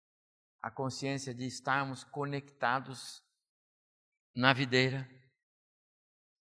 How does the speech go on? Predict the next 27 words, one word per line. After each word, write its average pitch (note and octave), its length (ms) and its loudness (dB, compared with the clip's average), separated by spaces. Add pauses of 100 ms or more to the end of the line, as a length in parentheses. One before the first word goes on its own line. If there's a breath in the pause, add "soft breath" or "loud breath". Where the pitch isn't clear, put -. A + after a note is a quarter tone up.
(160)
A G#2+ 120 4
nossa B2+ 320 6
permanência D3+ 1200 4
em C#3 240 4
Cristo A#2 800 -4 (680)
permite C#3 580 2
que C#3+ 160 0
Deus, D3+ 440 12
o C#3 120 8
agricultor, D3 920 6 (440)
realize C#3 600 4 (200)
todos F3+ 420 8
os A2 140 -10
cuidados B2+ 540 4
necessários A2+ 680 0
na A2 140 -2
nossa G#2+ 280 -2
vida. G2 280 -2 (180 loud breath)
Se - 180 -2
eu C#3+ 80 4
não C#3+ 160 4
estou C#3+ 280 0
em B2+ 220 -2
Cristo, A2 680 -4 (600)
eu A#2+ 100 0
estou A2+ 240 -2
fora G#2 580 0